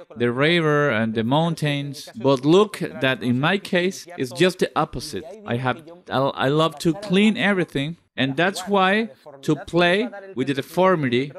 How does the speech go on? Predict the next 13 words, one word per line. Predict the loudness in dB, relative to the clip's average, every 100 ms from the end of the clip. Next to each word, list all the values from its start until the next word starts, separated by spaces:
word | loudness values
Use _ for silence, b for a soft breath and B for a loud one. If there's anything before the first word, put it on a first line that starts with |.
| -8
that | 0 2 2 -2 -6 -2
the | -2
thirty-five | -4 -18 -12 0 2 2 2 2 2
millimeters | 2 2 0 -2 -2 -2
will | 0 0
give | 2 0
me. | 0 0 -2 _ -4
Instead | -4 0 2 2
of | 0
shooting | 2 2 2 0 -2
at | -4 -2 -4 -6 -2
eye | 2 4
level, | 4 2 0 -4